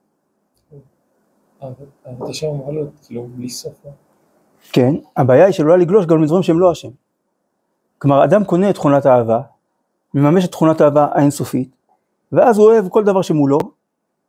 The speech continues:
Speaker 2: מעבר, גם ל-, גם מעבר לגבולות. נגיד, אם האהבה גורמת לטשטוש של ה-,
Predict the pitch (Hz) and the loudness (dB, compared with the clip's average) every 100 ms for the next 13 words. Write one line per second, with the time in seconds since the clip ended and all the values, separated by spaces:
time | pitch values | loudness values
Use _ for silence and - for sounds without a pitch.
0 | _ 175 196 185 175 175 165 170 160 143 | _ -2 2 2 4 2 2 0 2 2
1 | 135 117 113 - _ _ _ _ _ _ | 0 -2 -10 -12 _ _ _ _ _ _
2 | _ _ _ _ _ _ _ _ _ _ | _ _ _ _ _ _ _ _ _ _
3 | _ _ 147 147 120 196 180 151 151 143 | _ _ 2 2 4 4 4 4 2 2
4 | 151 147 139 - - 170 143 - _ _ | 0 0 -6 -12 -6 -4 -4 -10 _ _
5 | _ _ _ - 143 131 127 127 127 | _ _ _ 0 4 4 4 4 4